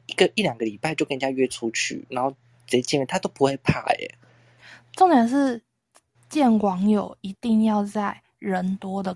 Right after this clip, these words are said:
Speaker 2: 公共场合，请不要选择像那种鬼屋废墟的地方。
Speaker 1: <laughs> 跟我说见网友去鬼屋探险，我的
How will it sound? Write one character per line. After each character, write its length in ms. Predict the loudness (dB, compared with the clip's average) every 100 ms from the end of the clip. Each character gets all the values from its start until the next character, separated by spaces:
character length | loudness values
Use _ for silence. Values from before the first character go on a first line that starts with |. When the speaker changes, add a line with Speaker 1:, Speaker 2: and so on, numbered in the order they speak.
| -4
Speaker 2:
公 260 | -2 0
共 260 | 0 -2 -4
场 240 | -8 -8 -8
合， 380 | -14 -14 -14 -14 -18 -20
请 220 | 0 2
不 80 | 4
要 160 | 4 2
选 320 | 2 0 0
择 220 | -2 -4
像 220 | -2 2
那 40 | 2
种 260 | 2 0 -4
鬼 260 | -4 -2
屋 180 | 0 0
废 280 | -2 -4 -4
墟 260 | -2 0
的 80 | 0
地 120 | 6 8 10 8
方。 300 | 6 0 -6 -8 _ -16 -16 -20 -12
Speaker 1:
<laughs> 640 | -12 -12 -20 -18 -16 -12
跟 160 | -2 4
我 140 | 4
说 140 | 4 2
见 260 | 2 0
网 180 | 0 -4
友 140 | -4 -4
去 160 | -4 0
鬼 240 | 0 0
屋 120 | -2
探 280 | -4 -4 -4
险， 220 | -2 -2
我 100 | -4
的 60 | -6